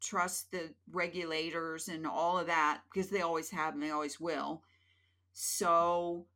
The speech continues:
we'll create our own centralized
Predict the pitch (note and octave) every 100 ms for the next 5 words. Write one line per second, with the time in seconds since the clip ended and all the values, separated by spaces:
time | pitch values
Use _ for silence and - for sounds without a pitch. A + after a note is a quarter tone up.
0 | _ F3+ F3 G#3 A#3 A3+ A#3 G#3 G3 F3+
1 | E3+ E3 F#3+ G3+ G3+ G3 - _ - -
2 | - - A#3+ C#4+ - A3+ F#3+ F3 E3 D3+
3 | D3+ -